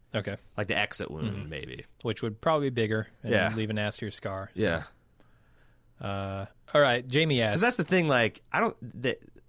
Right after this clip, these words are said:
Speaker 2: I don't, I don't know that the hair and makeup people fuck shit up, and that's kind of, that'd
Speaker 1: Mm-hmm.
Speaker 2: be on them, right? The F X guys, like,
Speaker 1: I
Speaker 2: they
Speaker 1: would,
Speaker 2: just
Speaker 1: I would
Speaker 2: forget
Speaker 1: think
Speaker 2: to
Speaker 1: so.
Speaker 2: put, to put the scars on Rick.
Speaker 1: Yeah, should be <laughs> on them. Uh,
Speaker 2: And they're,
Speaker 1: Jamie
Speaker 2: that's what I'm saying. There and there, you can usually trust them to, to be professional and do good work.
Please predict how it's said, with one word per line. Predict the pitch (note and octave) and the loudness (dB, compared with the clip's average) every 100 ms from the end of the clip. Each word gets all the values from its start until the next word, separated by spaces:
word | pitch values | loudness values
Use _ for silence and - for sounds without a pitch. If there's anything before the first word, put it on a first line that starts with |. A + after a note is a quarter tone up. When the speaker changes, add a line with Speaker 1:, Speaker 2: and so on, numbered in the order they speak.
| - - - - - - | -20 -20 -20 -20 -16 -10
Speaker 2:
I | - A#2 | -2 0
don't, | F3 - | 2 2
I | D#3+ | 0
don't | G#3 | 0
know | G#3 | 0
that | B2+ | -2
the | G2+ | -4
hair | F#2+ C#3 | 2 2
and | G#2+ | 4
makeup | G2+ A2+ - | 2 -2 -4
people | F2 D2+ D2+ | -6 -8 -8
fuck | D#2 A#1 | -8 -8
shit | - C2 | -8 -8
up, | A#1+ B1 - | -8 -10 -10
and | G#2 | -4
that's | A#2 | -4
kind | C3 G2+ | -2 -4
of, | F#2 | 0
that'd | A2 | -2
Speaker 1:
Mm-hmm. | G2 | -2
Speaker 2:
be | F2 | -4
on | D#2+ | -4
them, | F#2 F2 C#2+ | -4 -4 -6
right? | D#2 E2 F2 | -6 -6 -6
The | C2+ | -8
F | - | -4
X | G2 - | -6 -4
guys, | A2+ A2+ A#2 A#2+ - _ _ _ | -4 -2 -4 -6 -12 _ _ _
like, | - | -6
Speaker 1:
I | A2 | -2
Speaker 2:
they | |
Speaker 1:
would, | G2+ | -2
Speaker 2:
just | G2+ - | -2 -2
Speaker 1:
I | |
would | A2 | -2
Speaker 2:
forget | F2+ G2 | -2 -2
Speaker 1:
think | |
Speaker 2:
to | - | -2
Speaker 1:
so. | G2+ | -2
Speaker 2:
put, | G2+ F#2 - - F2 | -2 -4 -8 -12 -10
to | F2 | -6
put | G#2+ - | -8 -6
the | |
scars | - F#2+ F#2 F#2+ | -6 -2 -4 -4
on | G2 F#2+ | -6 -6
Rick. | G2 G#2 - _ _ _ - | -6 -8 -12 _ _ _ -4
Speaker 1:
Yeah, | G#2+ G2 - - | -2 -2 -6 -18
should | - C#3+ B2+ | -6 -4 -2
be | A2+ A2+ - | -4 -6 -8
<laughs> | - | -6
on | G#2+ | -4
them. | A2 B2 A2 _ - - - - - - - - | -2 -4 -6 _ -20 -20 -20 -20 -20 -20 -12 0
Uh, | A2+ A2+ | 2 4
Speaker 2:
And | |
they're, | B2 | 4
Speaker 1:
Jamie | F3 D3 | 6 6
Speaker 2:
that's | F#3 G3+ | 4 2
what | F3+ | 2
I'm | |
saying. | D#3+ D#3 C#3 | 4 4 4
There | D3 | 4
and | C#3+ | 4
there, | C#3+ D3+ | 4 4
you | D3 D3+ | 4 2
can | C#3+ | 2
usually | D3 C#3+ C3 | 2 2 2
trust | D3 B2 B2+ | 4 2 2
them | A2+ | -2
to, | F2+ E2+ G#2+ | -4 -2 -2
to | G2+ | 0
be | G#2+ | -2
professional | G2+ G2 G#2 - G2 | -2 0 2 2 -2
and | F2+ | -2
do | F2+ | -2
good | E2+ E2 | -2 0
work. | F2 C#2+ | 0 -2